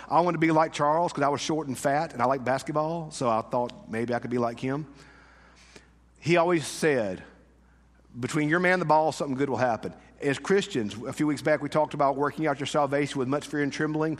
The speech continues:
That's all about positioning, putting yourself in a position to hear God. Like he said, rebounding is about positioning, putting yourself in the right position. Your faith is ab-, about putting yourself in the right position to hear God.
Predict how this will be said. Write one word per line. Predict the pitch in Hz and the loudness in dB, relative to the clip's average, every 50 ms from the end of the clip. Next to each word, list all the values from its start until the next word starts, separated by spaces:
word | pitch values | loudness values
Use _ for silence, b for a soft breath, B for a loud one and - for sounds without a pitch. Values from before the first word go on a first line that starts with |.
| B B - | B B -4
That's | 151 151 170 | 0 2 4
all | 160 156 | 4 4
about | 156 160 151 151 - | 4 2 0 0 -2
positioning, | - 143 131 147 151 143 - - 127 110 101 B B B B B | -4 -2 -2 -2 -2 -2 -2 -4 -4 -4 -6 B B B B B
putting | - 165 165 160 | -2 0 0 2
yourself | 165 147 127 - 170 160 - - | 0 0 0 2 2 0 2 0
in | 151 | -4
a | 131 | -4
position | - 151 139 127 151 147 - - | -2 -4 -2 0 -2 -2 -2 -2
to | 156 139 | -2 -2
hear | 117 143 147 | 0 0 -2
God. | 143 131 135 127 120 110 104 98 B B B B | 0 2 2 2 4 2 0 -4 B B B B
Like | 131 135 - | 0 0 0
he | - 190 180 | 0 -2 0
said, | - - 180 170 147 B B B | 0 2 2 2 2 B B B
rebounding | - 165 185 165 175 175 180 175 | 2 2 4 4 4 4 4 2
is | 147 | 2
about | 156 170 175 - - | 2 2 2 2 -2
positioning, | 151 143 160 180 165 - 180 175 170 B B B B B - | 0 0 2 0 2 0 -2 -2 -2 B B B B B -4
putting | - 175 175 | -2 -2 2
yourself | 143 180 170 | 2 0 0
in | 151 | 0
the | 151 | 0
right | 151 165 165 - | 0 0 0 0
position. | - 139 127 160 180 170 - 190 185 B B B B B | -4 -2 0 0 0 2 0 -2 -2 B B B B B
Your | 143 160 185 220 208 | 2 4 4 4 4
faith | - - 202 190 190 180 - | 4 4 4 4 4 2 0
is | 165 165 | 0 -2
ab-, | 165 170 - - | -2 -2 -4 -4
about | - 160 151 151 156 - | -2 2 2 2 2 2
putting | - 175 170 175 | -2 -4 -2 -2
yourself | 165 143 - 180 160 - | -2 0 0 -2 -2 0
in | 165 | -2
the | 151 | -2
right | 135 135 143 156 160 - | 0 2 2 2 0 -2
position | - 147 139 131 156 151 - 151 | -4 -4 -2 0 -2 -2 0 -2
to | 143 131 | -2 -2
hear | 104 127 139 139 | -2 -2 -2 -4
God. | 127 120 123 113 101 98 98 B | -2 0 0 0 0 0 -2 B